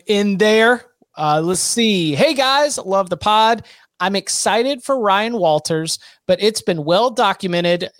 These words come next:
Purdue generally does not hire defensive head coordinators." That's true. It's been, like, forty years since they've had a head coach hire who came from the defensive side of the ball. What do you guys think of the Graham Harrell hire and a Hudson Card-led offense?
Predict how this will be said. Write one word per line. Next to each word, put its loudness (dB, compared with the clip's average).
Purdue 0
generally 0
does 0
not -2
hire 2
defensive -2
head 0
coordinators." 0
That's -8
true. -2
It's -10
been, -4
like, -8
forty -2
years -4
since -6
they've 0
had 2
a 2
head 0
coach -2
hire 0
who -4
came -6
from -8
the -6
defensive -6
side 0
of -6
the -12
ball. 2
What 2
do -2
you -2
guys 0
think -4
of -2
the -2
Graham 2
Harrell 2
hire 2
and -4
a 0
Hudson -6
Card-led 0
offense? -8